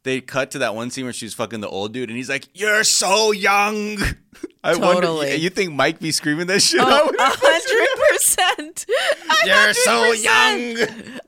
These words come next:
Speaker 2: A hundred percent. Do you see that
Speaker 1: Ugh.
Speaker 2: age thing that if they, like, put their dicks in young girls, then it makes them younger?
Speaker 1: Oh, yeah.
Speaker 2: I'm like, "Oh, bro, that's not how pussy works," you know?
Speaker 1: <laughs>
Speaker 2: Just actually, you look way older.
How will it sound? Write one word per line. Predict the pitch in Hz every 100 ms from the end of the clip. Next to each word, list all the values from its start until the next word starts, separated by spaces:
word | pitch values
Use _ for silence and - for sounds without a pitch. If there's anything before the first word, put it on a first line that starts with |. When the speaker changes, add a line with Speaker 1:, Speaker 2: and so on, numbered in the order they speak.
| -
Speaker 2:
A |
hundred | 381 339 254
percent. | 247 226 220 196 170 262 247 175 -
Do | -
you | 143
see |
that | 147 156 160 160 156
Speaker 1:
Ugh. | 135
Speaker 2:
age | -
thing | 190 196
that | 185
if | 180
they, | 165 160 -
like, | 156 -
put | 180 165
their | 170
dicks | 156 143 143 -
in | 156
young | 135 143
girls, | 131 131 143
then | 151 135
it |
makes | 135 139 -
them | 120 135
younger? | 127 127 143 156 180 _
Speaker 1:
Oh, | 143 135
yeah. | 113 117 185
Speaker 2:
I'm |
like, | 190 180
"Oh, | 185 170
bro, | 156 175 156
that's | 156 - -
not | 180 165 170
how | 147
pussy | 147 143 123
works," | 123 117 - - -
you | 160 156
know? | 156 165
Speaker 1:
<laughs> | - - - - _ _ _
Speaker 2:
Just | - 165
actually, | 170 180 - 175 156
you | 165
look | 165
way | 156 151 147
older. | 147 147 139 139 156